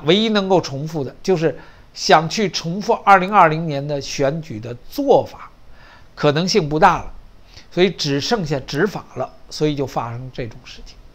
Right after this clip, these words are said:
啊。呃，这是行不通的，我们不能容忍的。在民意调查中大获全胜，呃，然后弹劾你们，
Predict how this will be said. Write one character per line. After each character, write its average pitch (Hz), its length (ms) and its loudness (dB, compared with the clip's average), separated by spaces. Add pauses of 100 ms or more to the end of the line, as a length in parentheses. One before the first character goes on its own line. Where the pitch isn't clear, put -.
(240)
啊。 104 100 -14 (760)
呃， 190 280 8 (180)
这 240 120 6
是 196 160 2
行 202 240 -2
不 214 120 2
通 190 240 -2
的， 165 200 2
我 147 160 4
们 170 240 4
不 202 140 2
能 180 200 0
容 160 240 0
忍 120 220 0
的。 101 140 -16 (800)
在 196 300 10 (100)
民 185 340 2
意 254 160 2
调 180 240 10
查 147 240 4
中 190 240 2 (340)
大 170 200 8
获 180 220 6
全 151 280 0
胜， 185 120 0 (920)
呃， 175 200 12
然 190 140 12
后 196 160 6
弹 202 280 4
劾 190 120 6
你 147 120 -2
们， 107 160 -12